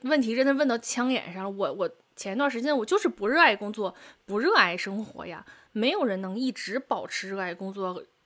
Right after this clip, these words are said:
热爱生活的状态的。那我觉得我处于那种好的状态，其实就是靠激素调节的，我自己做不了什么。那我只能去，去努力地提高自己的这种激素水平，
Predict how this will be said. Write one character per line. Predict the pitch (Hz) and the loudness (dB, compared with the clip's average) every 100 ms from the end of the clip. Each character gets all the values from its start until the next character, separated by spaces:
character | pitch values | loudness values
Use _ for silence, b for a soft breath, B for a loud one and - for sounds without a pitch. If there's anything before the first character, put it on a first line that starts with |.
| _ | _
热 | - 220 | -2 0
爱 | 190 | 0
生 | - 202 | -4 -8
活 | 196 | -8
的 | 190 | -6
状 | 208 | -6
态 | 180 - - | -8 -12 -16
的。 | 143 _ B B B | -20 _ B B B
那 | 311 | -2
我 | 339 247 185 | -2 0 -2
觉 | - 185 | -2 -2
得 | 254 | 0
我 | 277 214 185 170 180 165 220 _ _ _ | 0 -2 -14 -14 -10 -10 -12 _ _ _
处 | - - 202 | -12 -4 -4
于 | 208 | 0
那 | 262 | 0
种 | 247 | 0
好 | 247 - 214 - | -2 0 0 -2
的 | 190 | -4
状 | 302 277 | 0 0
态， | 220 208 170 220 _ _ _ _ _ - | 0 -4 -8 -12 _ _ _ _ _ -10
其 | - 240 | -4 -2
实 | 269 | -2
就 | 311 | -2
是 | 339 | -4
靠 | - 311 | -4 -4
激 | 262 285 | -2 -4
素 | 320 339 | -2 -2
调 | 196 180 | -4 -12
节 | 190 | -10
的， | 175 | -8
我 | 196 | -6
自 | 202 370 | -6 -6
己 | 302 | -6
做 | 202 381 | -2 -2
不 | 370 | 0
了 | 214 | -4
什 | - 165 | -6 -14
么。 | 175 _ _ _ _ _ _ - | -16 _ _ _ _ _ _ -2
那 | 320 | 0
我 | 359 | 2
只 | 339 | 0
能 | 196 208 | -4 -2
去， | 311 - _ _ | -6 -8 _ _
去 | - 302 | 0 4
努 | 233 185 | 4 2
力 | 269 | 0
地 | 294 | -2
提 | 247 - 208 | -4 -8 -4
高 | 214 277 | 2 2
自 | 285 | 2
己 | 277 | -6
的 | 180 | -4
这 | 208 | -4
种 | 226 190 - _ _ - | -6 -6 -8 _ _ -10
激 | 294 | -4
素 | 330 - 349 | -4 0 0
水 | - - | 0 -10
平， | - - 190 | -10 -14 -14